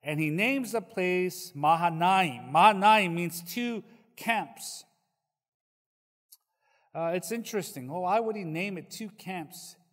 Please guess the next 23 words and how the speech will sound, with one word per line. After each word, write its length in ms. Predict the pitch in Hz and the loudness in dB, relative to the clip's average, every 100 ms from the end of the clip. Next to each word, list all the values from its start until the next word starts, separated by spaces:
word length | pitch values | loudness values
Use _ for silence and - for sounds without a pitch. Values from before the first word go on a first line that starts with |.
| _ _ _ _ - | _ _ _ _ -14
Uh, 260 | 147 143 139 - _ - - _ _ _ _ _ | -8 -6 -8 -16 _ -20 -20 _ _ _ _ _
the 180 | 147 156 156 | -8 -8 -10
commentaries 1300 | - 226 226 214 185 160 139 143 131 165 165 147 147 | 2 4 4 2 -6 -12 -18 -20 -8 -2 0 0 -2
talk 280 | 175 175 170 | 0 0 0
about 340 | 160 147 139 | 0 2 2
different 360 | 180 180 156 127 - _ | -4 -4 -8 -12 -20 _
reasons 480 | 131 156 143 139 117 | -12 -10 -8 -10 -10
why 300 | 120 131 131 | 0 2 2
it 180 | 120 113 | 0 -6
might 300 | 120 131 127 | -6 -8 -8
be. 140 | 120 | -10
One 220 | 120 165 180 | -4 -2 -2
of 120 | 160 | -4
them, 260 | 139 120 135 | -6 -8 -12
and 120 | 131 | -10
I 80 | 127 | -6
like, 280 | 147 151 - - - _ | -4 -4 -8 -20 -20 _
is 180 | 147 139 | -6 -4
saying 240 | 170 165 160 | -4 -4 -4
that 460 | 147 147 - - - | -6 -6 -16 -20 -8
it's 240 | 165 165 | -8 -6
probably 600 | - 240 254 240 208 214 | 2 4 6 2 0 -2
where 320 | 185 175 175 | 0 0 0